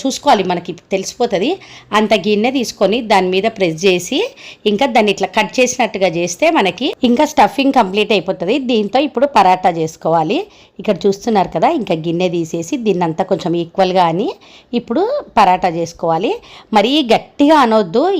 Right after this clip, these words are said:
ఈ ఆలు పరాటాలు చేసేటప్పుడు అది ఎట్లయినా కొంచెమన్నా బయటికి వస్తుంది అనమాట ఆలు స్టఫ్. అందుకే కొంచెం బయటికి వచ్చినప్పుడు దాన్ని అడ్జస్ట్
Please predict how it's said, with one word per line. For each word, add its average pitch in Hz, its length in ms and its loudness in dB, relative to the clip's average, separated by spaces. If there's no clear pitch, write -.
ఈ 202 40 -2
ఆలు 185 260 0
పరాటాలు 185 400 2
చేసేటప్పుడు 185 560 -2
అది 208 140 2
ఎట్లయినా 311 440 2
కొంచెమన్నా 285 680 2
బయటికి 196 300 0
వస్తుంది 196 260 0
అనమాట 170 300 -2
ఆలు 175 180 -6
స్టఫ్. 170 320 -4
అందుకే 247 240 0
కొంచెం 262 240 2
బయటికి 208 280 0
వచ్చినప్పుడు 240 460 -4
దాన్ని 226 220 4
అడ్జస్ట్ 202 340 0